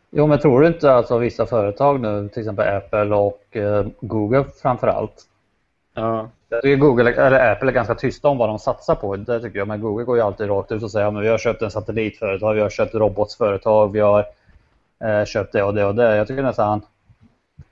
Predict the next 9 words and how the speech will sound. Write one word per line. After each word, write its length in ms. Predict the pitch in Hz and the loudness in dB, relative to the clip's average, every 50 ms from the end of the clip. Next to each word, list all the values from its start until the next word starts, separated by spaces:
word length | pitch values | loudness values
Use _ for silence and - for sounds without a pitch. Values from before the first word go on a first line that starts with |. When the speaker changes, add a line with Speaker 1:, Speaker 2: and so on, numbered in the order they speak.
| _ _ _ _ _ _ _ _ - _ _ - - - - - _ _ _ _ _ | _ _ _ _ _ _ _ _ -20 _ _ -20 -20 -20 -20 -20 _ _ _ _ _
Speaker 1:
Alltså, 240 | - 107 110 117 | -12 -6 -2 0
jag, 100 | 117 120 - - - - - - - _ _ _ _ _ _ _ _ _ | 0 0 0 -4 -14 -20 -20 -20 -20 _ _ _ _ _ _ _ _ _
någonstans 600 | - 156 147 135 147 160 147 - - 127 110 113 | -6 -2 2 4 4 4 4 2 2 0 2 2
så 80 | 120 | 0
känns 280 | 110 - 113 101 101 - | 0 0 -2 -2 -2 -4
det 100 | 120 104 | -6 -4
som 180 | 107 107 104 | -4 -2 0
att, 240 | 104 104 104 107 - | 2 0 0 0 -2
eh, 760 | 113 104 104 104 107 107 104 107 110 110 107 104 104 104 110 | -2 0 0 0 0 0 -2 -2 0 0 0 0 2 0 0